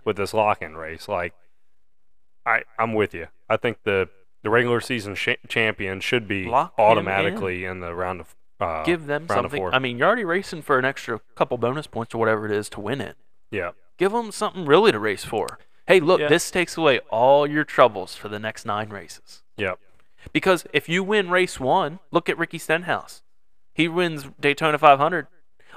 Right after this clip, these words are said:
Speaker 2: All his troubles have disappeared for twenty-five races.
Speaker 1: Yeah.
Speaker 2: Right?
Speaker 1: Why not do it to the regular
Speaker 2: Why not
Speaker 1: season
Speaker 2: do it to the
Speaker 1: champion?
Speaker 2: guy that won the damn regular season championship?
Speaker 1: And generally, the guy who's won the regular season champion, championship has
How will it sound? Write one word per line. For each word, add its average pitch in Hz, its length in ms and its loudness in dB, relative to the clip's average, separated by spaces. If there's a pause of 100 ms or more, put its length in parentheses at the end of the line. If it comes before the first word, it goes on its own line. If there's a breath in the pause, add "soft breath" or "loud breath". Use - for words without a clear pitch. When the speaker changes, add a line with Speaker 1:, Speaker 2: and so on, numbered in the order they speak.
(120)
Speaker 2:
All 139 420 8
his 160 200 -2
troubles 147 460 0
have 117 100 -6
disappeared 123 580 -4
for - 140 -10
twenty-five 117 540 -2
races. - 460 -8 (1160)
Speaker 1:
Yeah. 90 240 -4 (160)
Speaker 2:
Right? 120 160 8
Speaker 1:
Why 107 120 4
not 98 140 0
do 104 160 0
it - 160 -6
to 113 80 0
the 104 80 0
regular 101 240 4
Speaker 2:
Why 135 60 6
not 165 180 2
Speaker 1:
season 92 60 -8
Speaker 2:
do 131 140 0
it 104 60 -2
to 101 160 -2
the 151 80 2
Speaker 1:
champion? - 80 -2
Speaker 2:
guy 120 260 4
that 151 160 -2
won 127 180 0
the 143 80 -2
damn 135 240 -2
regular 151 240 -4
season 185 260 -10
championship? 180 400 -4
Speaker 1:
And 120 100 -4
generally, 143 540 2 (360 loud breath)
the 117 80 -6
guy 123 220 4
who's 110 160 -2
won 110 220 0
the 98 80 -2
regular 98 300 0
season 90 340 -12
champion, 98 460 -8 (640)
championship 92 800 -6
has 95 680 -4